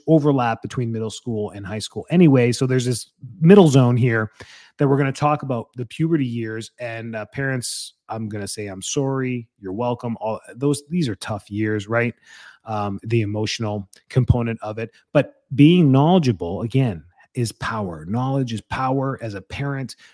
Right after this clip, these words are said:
we can navigate through these times, uh, of puberty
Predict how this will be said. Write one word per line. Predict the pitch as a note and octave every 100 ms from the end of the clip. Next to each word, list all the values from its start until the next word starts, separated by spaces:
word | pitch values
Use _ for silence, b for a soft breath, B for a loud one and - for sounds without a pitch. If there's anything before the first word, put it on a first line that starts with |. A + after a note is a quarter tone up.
| b
we | B2+
can | A2+ A2 A2+
navigate | C3 C#3 C3+ A#2+ A2 A2
through | - D#3 D3+
these | C3+ C3 C3
times, | C3+ C3 C3 C3 C3 - B B B B
uh, | A2 G#2 G2
of | A#2 G#2+ -
puberty | - C#3 C#3 C3 C3+ C3